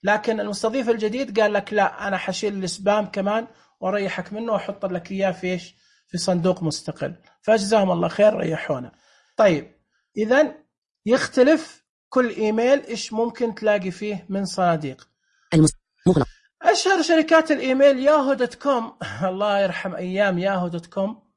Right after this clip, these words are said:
Speaker 1: كانوا يستخدمون المصريين كثير هذا. ما أدري الشركة ذي باقي حية ولا ماتت ولا إيش وضعها في الدنيا. بس أغلب الظن إنها ماتت لأني ما عاد شفت لها ولا إيميل عند أي أحد. فالآن إحنا تعرفنا على إيش؟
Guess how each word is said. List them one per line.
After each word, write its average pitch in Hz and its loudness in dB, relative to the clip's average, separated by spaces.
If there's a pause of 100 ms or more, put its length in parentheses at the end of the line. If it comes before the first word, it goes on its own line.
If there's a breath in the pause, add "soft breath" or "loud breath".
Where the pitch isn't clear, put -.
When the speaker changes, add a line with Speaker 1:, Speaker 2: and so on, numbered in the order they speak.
(220)
Speaker 1:
كانوا 208 2
يستخدمون 220 -2
المصريين 196 -2
كثير 185 -4
هذا. 139 -8 (420)
ما 277 4
أدري 240 2
الشركة 190 -6
ذي 180 -4
باقي 165 -4
حية 190 -6
ولا 143 -4
ماتت 170 -6
ولا 127 -8
إيش - -10
وضعها 151 0
في - -14
الدنيا. 170 -4 (440 soft breath)
بس 185 -6
أغلب 240 2
الظن 220 -2
إنها 208 -2
ماتت 226 -2
لأني 190 0
ما 190 0
عاد 185 -2
شفت - -10
لها 165 -2
ولا 156 -2
إيميل 135 -14 (480)
عند 143 -6
أي 139 -4
أحد. - -12 (420 soft breath)
فالآن 226 4
إحنا 285 2
تعرفنا 254 -2
على 254 0
إيش؟ 262 -4